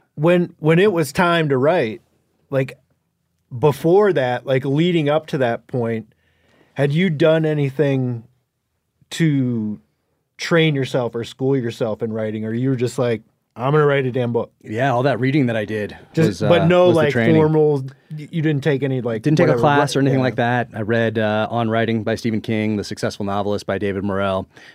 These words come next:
Speaker 2: um, all the Stephen Hunter books that were out at the time on creativity. Uh, there's more of them out now. There's maybe three or four of them out then. There's probably seven of them out now.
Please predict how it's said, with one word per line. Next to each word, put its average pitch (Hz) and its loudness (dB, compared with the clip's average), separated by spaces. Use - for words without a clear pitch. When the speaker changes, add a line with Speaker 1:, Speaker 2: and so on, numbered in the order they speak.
Speaker 2:
um, 90 -8
all 101 -10
the 98 -8
Stephen 92 -10
Hunter 95 -8
books 110 -6
that 85 -6
were 95 -6
out 98 -4
at 98 -12
the - -12
time 95 -8
on 92 -10
creativity. 95 -8
Uh, 90 -12
there's 90 -10
more 110 0
of 95 -6
them 104 -6
out 95 -6
now. 95 -6
There's 92 -10
maybe 98 -12
three 98 -8
or 87 -8
four 95 -6
of 87 -8
them 92 -10
out 90 -8
then. 90 -8
There's - -20
probably 87 -6
seven 85 -12
of 90 -10
them 87 -10
out 85 -12
now. 90 -14